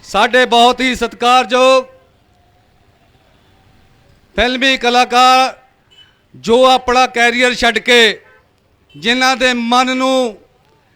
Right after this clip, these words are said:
ਹਲੂਣਾ ਲੱਗਾ, ਠੇਸ ਪੁੱਜੀ,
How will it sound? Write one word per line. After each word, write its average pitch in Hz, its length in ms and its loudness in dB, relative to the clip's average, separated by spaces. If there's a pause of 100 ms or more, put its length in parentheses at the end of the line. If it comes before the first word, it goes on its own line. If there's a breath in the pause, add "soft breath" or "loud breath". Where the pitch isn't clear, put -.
(400)
ਹਲੂਣਾ 226 540 0
ਲੱਗਾ, 262 520 0 (1300)
ਠੇਸ 240 380 2
ਪੁੱਜੀ, 262 600 -2